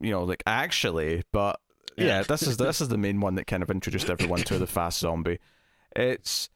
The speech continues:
Speaker 1: and yeah, it's fine. Like, I, I don't, I, I do prefer the classic slow zombie, but I, I have no problem
Speaker 2: Sure.
Speaker 1: with this as an option for, for,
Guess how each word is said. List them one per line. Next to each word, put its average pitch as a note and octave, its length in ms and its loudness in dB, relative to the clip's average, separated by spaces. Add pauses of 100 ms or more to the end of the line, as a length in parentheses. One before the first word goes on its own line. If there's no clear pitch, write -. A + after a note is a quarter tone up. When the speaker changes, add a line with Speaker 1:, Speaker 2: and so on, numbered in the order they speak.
(280)
Speaker 1:
and C#4 180 0
yeah, D4 160 2
it's C#4+ 120 -2
fine. C3+ 260 2
Like, E3+ 140 2
I, F3+ 340 2
I E3+ 40 2
don't, F3 180 2
I, E3 400 4
I D3 40 2
do D3+ 120 2
prefer A#2+ 340 0
the A#2 120 0
classic G#2+ 380 -2
slow G#2+ 200 0
zombie, F#2 340 2
but A2 180 0
I, B2+ 100 2
I D3 160 2
have C#3 120 0
no A#2+ 100 2
problem G#2 220 0 (120)
Speaker 2:
Sure. - 0 -
Speaker 1:
with G#2 160 0
this A2 140 0
as G2+ 80 -2
an F#2 120 2
option F#2+ 340 0
for, F#2 240 -4
for, F#2+ 240 -2